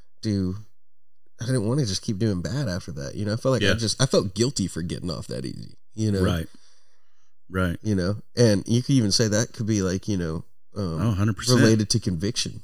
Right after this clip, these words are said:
Speaker 1: right? Right? Because, like, you know, we know that we got off easy, right?
Speaker 2: Yeah.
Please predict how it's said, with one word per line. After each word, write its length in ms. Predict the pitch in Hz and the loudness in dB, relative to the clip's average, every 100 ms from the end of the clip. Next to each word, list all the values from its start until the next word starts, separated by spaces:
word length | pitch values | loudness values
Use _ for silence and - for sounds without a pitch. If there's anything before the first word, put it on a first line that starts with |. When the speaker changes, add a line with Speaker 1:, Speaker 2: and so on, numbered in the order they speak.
| - | -10
Speaker 1:
right? 280 | 85 104 - - - - - - - - - | -4 -4 -4 -10 -16 -16 -16 -16 -16 -10 0
Right? 220 | 117 123 | 0 2
Because, 300 | 120 123 104 | 4 4 4
like, 120 | 98 | 2
you 120 | 110 | 2
know, 180 | 113 98 - - - - - - - - - | 2 0 -6 -14 -14 -16 -16 -16 -16 -16 -4
we 180 | 123 147 | 4 6
know 200 | 127 147 | 6 4
that 100 | 85 | 0
we 100 | 90 | -2
got 200 | 78 69 | -2 -4
off 160 | - | -6
easy, 340 | 82 - - - - - | -8 -8 -10 -14 -16 -14
right? 280 | - 98 110 - - - | -8 -6 -6 -12 -14 -6
Speaker 2:
Yeah. 220 | 95 | -2